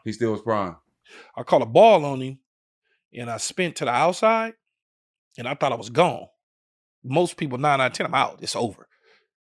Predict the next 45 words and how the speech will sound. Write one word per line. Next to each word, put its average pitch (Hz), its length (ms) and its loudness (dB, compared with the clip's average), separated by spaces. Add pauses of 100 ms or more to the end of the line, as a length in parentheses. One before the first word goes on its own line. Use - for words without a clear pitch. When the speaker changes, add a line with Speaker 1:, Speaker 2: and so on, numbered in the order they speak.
(340)
Speaker 2:
Man, 226 140 -4
I 226 60 4
looked 220 300 0
up, 233 240 2 (720)
and 131 140 -10
the 107 40 -6
dude, 170 540 -4 (680)
when 151 140 0
I 123 100 2
spent - 460 0
on 135 200 0
him 127 180 -10 (340)
outside, 175 600 4
I 135 60 0
think - 200 -6
I - 60 -8
stiff, - 480 -2
I 123 160 0
kinda, 151 320 0
like, 123 220 -4
pushed - 380 0
off 180 240 4
on 113 180 -6
him, 110 100 -14 (680)
and 135 120 -2
I 123 120 -2
hit 214 200 -4
the 120 80 -12
side, 196 520 2
I 127 60 -4
hit 165 280 -2
the, 123 200 -12
the, 113 200 -12 (120)
the 147 200 -10
seam. 196 480 2 (680)
Man, 262 100 -8
that 233 100 -2
dude 175 120 -2
said, - 140 -12
"Choo." - 100 -6 (1200)
It 196 60 -2
was 156 100 0
like 135 120 0
the, 117 80 -12
"Choo. - 120 -6